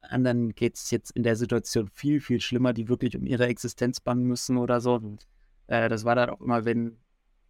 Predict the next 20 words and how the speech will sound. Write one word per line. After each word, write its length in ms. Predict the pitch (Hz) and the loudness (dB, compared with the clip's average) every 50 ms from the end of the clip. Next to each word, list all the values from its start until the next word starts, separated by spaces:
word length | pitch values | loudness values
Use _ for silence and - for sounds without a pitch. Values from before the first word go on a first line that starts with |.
| _ _ _ - | _ _ _ -2
alle 360 | 127 117 123 123 120 113 107 | 0 2 4 4 4 2 0
Bekannten, 600 | 104 120 - - 113 117 123 131 - 123 117 117 | -4 -10 -8 -4 -2 0 0 0 0 -2 -4 -4
Freunde 360 | - - 123 123 131 127 123 | -4 0 2 4 4 4 4
und 120 | 120 120 - | 2 0 0
so 80 | 123 117 | 0 0
weiter 180 | 113 113 123 120 | 0 0 0 0
haben 100 | 117 120 | 0 0
dann 120 | 117 113 | 0 -2
natürlich 320 | 117 113 - 123 117 107 - | -2 -4 -2 -2 -2 -2 -2
auch 100 | - 113 | -4 -4
so 140 | - 113 104 | -4 -6 -8
gere-, 280 | 123 117 - - - - _ _ - | -8 -8 -10 -10 -12 -12 _ _ -6
äh, 320 | - 117 113 117 117 117 | -2 -2 0 0 0 0
reagiert, 540 | 120 - 120 117 117 104 - 123 127 123 120 | -2 -2 -2 -2 -2 -2 0 2 2 2 4
„Oh, 140 | 127 120 123 | 2 2 2
ihr 180 | 131 131 120 - | 2 0 -2 -4
tut 160 | - - - | -6 -4 -2
mir 120 | 131 120 | -2 -2
voll 200 | - - 127 120 | -2 -2 -2 0
leid, 440 | 120 131 131 131 131 131 131 - - | 0 2 2 2 0 0 -4 -8 -14